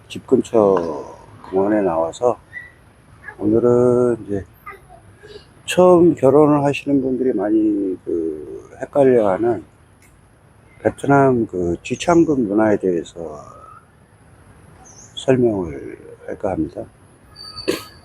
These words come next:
음, 베트남은 이제 자국민들끼리도 결혼할 때 그 남성이 여성 집안에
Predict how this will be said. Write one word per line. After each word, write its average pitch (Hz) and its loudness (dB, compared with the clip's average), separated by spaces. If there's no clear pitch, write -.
음, - -16
베트남은 110 2
이제 80 -6
자국민들끼리도 110 0
결혼할 104 -2
때 95 -4
그 82 -10
남성이 104 0
여성 95 -2
집안에 90 -4